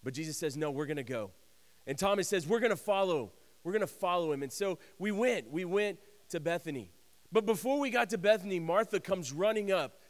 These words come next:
to Jesus. "He's dead," she says. "You're too late. If you had come earlier, then you could have saved him.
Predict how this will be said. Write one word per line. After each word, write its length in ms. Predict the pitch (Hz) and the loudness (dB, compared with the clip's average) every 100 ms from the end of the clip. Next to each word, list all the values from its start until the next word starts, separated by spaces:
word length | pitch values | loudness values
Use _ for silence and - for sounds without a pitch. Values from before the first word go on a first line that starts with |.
| - - - | -20 -20 -10
to 120 | 170 | -10
Jesus. 600 | 143 175 160 123 - - - - - - - - - - - - - - - - - | -6 -6 -6 -8 -10 -16 -20 -20 -20 -20 -20 -20 -20 -20 -20 -20 -20 -20 -20 -20 -12
"He's 160 | 165 135 | -10 -2
dead," 400 | 175 196 117 90 - - - - | 2 2 0 -12 -20 -20 -20 -20
she 160 | - 135 | -14 -12
says. 440 | - 120 98 - - - - - - | -6 -6 -8 -14 -20 -20 -20 -18 -6
"You're 80 | 175 | -4
too 220 | 202 214 | -2 2
late. 500 | 202 196 135 - - - - - - - | 4 4 2 -12 -20 -20 -20 -20 -14 -6
If 100 | 170 | 0
you 120 | 240 | 2
had 140 | 247 | 2
come 240 | 214 240 233 | 2 0 0
earlier, 560 | 220 226 254 262 277 262 - - - - - - - | 4 4 4 2 0 -2 -8 -20 -20 -20 -20 -20 -12
then 200 | 143 214 | 0 0
you 220 | 208 220 | 2 -2
could 160 | - 233 | 0 0
have 120 | 196 | -2
saved 420 | - 208 196 214 | -2 0 0 0
him. 260 | 175 156 117 | -2 -2 -4